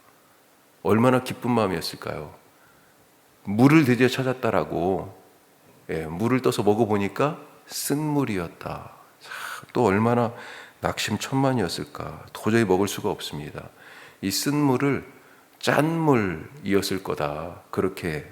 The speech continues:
말합니다. 자, 그래서 하여튼 쓴 물이든지 짠 물이든지 모세를 향한, 이런 상황 가운데에서 모세를 향해서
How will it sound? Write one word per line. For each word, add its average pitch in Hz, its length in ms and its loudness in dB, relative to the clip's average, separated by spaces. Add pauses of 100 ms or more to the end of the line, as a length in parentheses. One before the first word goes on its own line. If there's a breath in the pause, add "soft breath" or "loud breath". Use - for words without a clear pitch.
말합니다. 85 720 -6 (540 loud breath)
자, 73 400 -6
그래서 107 360 0
하여튼 113 560 0
쓴 147 200 0
물이든지 113 600 0
짠 120 140 -2
물이든지 92 680 -6 (500 loud breath)
모세를 131 560 4
향한, 117 420 -2 (420 loud breath)
이런 156 360 4
상황 147 420 2
가운데에서 107 500 -2
모세를 110 560 0
향해서 101 600 -4